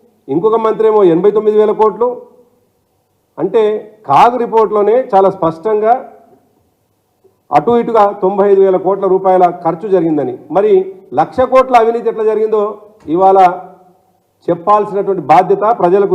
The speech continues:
వివరించాల్సినటువంటి బాధ్యత ఇవాళ మంత్రులుగా ఉండాల్సింది పోయి వాళ్ళు మాట్లాడడం, ప్రతి మాటకి అవినీతి అనేటువంటి మాట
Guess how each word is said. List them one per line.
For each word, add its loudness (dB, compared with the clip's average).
వివరించాల్సినటువంటి -2
బాధ్యత -2
ఇవాళ 0
మంత్రులుగా 0
ఉండాల్సింది 0
పోయి 4
వాళ్ళు 2
మాట్లాడడం, 0
ప్రతి -4
మాటకి -2
అవినీతి 2
అనేటువంటి -2
మాట 0